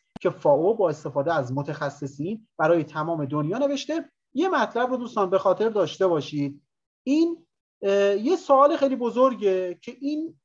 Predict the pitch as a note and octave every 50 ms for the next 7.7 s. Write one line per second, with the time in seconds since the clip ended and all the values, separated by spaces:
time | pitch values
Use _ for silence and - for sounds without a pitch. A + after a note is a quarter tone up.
0 | _ _ - A3+ A3+ A3 G#3 G3+ G#3+ A3+ A3 G#3 - A#3 A#3 C4+ C4+ - - -
1 | A3 G#3 G3+ G#3 - A3 A3+ B3 C4 A3 A3+ G#3+ G3+ G3 F#3+ F3+ F#3+ F#3+ F3+ F#3+
2 | F#3 F#3 F3+ F3+ E3+ D#3 D3+ F#3+ A3+ A3+ F#3 E3+ D#3 D3 D3+ D3+ D3+ D#3 D#3+ D#3
3 | - _ _ _ _ _ _ _ _ _ _ - - B3 D4 D4 C#4+ C#4 C4+ B3
4 | A#3+ B3 A3+ A#3 A#3 A#3+ C4+ C4 - A#3 - - A3 G#3 G#3 F#3 F#3 F#3+ F#3+ -
5 | - G#3+ A#3+ B3 - - A#3 A#3+ C4 B3+ A#3+ A3 G3+ F#3+ E3+ F3+ E3+ D#3+ D3+ -
6 | - E3 G3+ G3+ C#3+ C#3 E3 D#3+ C3+ A2+ - - - _ _ _ _ _ _ -
7 | D#3+ D#3 D#3 C#3+ B2+ A2+ A2 - A2+ - - - - -